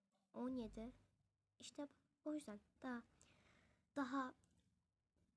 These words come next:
on sekiz yaşına bile gelmemişsin. Daha hala çocuksun sen. Çocuk değilim, on yedi yaşındayım.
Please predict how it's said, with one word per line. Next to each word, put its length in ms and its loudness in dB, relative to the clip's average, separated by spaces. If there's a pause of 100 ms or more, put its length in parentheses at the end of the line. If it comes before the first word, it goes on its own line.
(580)
on 120 8
sekiz 340 -2
yaşına 320 -2
bile 160 2
gelmemişsin. 720 -4 (880)
Daha 300 2
hala 300 4
çocuksun 640 -6
sen. 320 -10 (1500)
Çocuk 420 -6
değilim, 340 2
on 80 4
yedi 280 2
yaşındayım. 640 -4